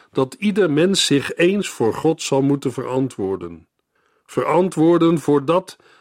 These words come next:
wat wij hebben gedaan met de gaven en talenten die wij van de Heer hebben ontvangen.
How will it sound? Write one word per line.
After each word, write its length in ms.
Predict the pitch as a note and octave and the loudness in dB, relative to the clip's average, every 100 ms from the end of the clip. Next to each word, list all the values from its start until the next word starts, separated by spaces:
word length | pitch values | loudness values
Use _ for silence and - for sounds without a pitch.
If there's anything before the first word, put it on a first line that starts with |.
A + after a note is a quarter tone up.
| _ | _
wat 200 | C3 B2+ | -4 0
wij 180 | C#3+ D#3 | 2 4
hebben 240 | D3 C3+ | 2 0
gedaan 580 | - C3 A#2+ C#3 F#3 F#3+ | -2 -4 -2 0 0 2
met 160 | D3 C3 | 2 0
de 100 | A2 | -2
gaven 540 | C#3 D3 F#3 F3+ F3+ | 0 2 2 0 -2
en 180 | D3 C3+ | -2 0
talenten 560 | B2 B2 F3 E3 E3 | 0 2 0 0 -2
die 120 | C#3+ C3 | 0 2
wij 240 | D3 E3 | 2 2
van 180 | D#3 C3+ | 0 0
de 80 | A#2+ | 2
Heer 300 | C3 E3+ D#3+ | 2 2 2
hebben 280 | D3+ D3 | 0 0
ontvangen. 580 | C3 C3+ - G#2+ F2+ - | 0 -2 -4 -8 -8 -16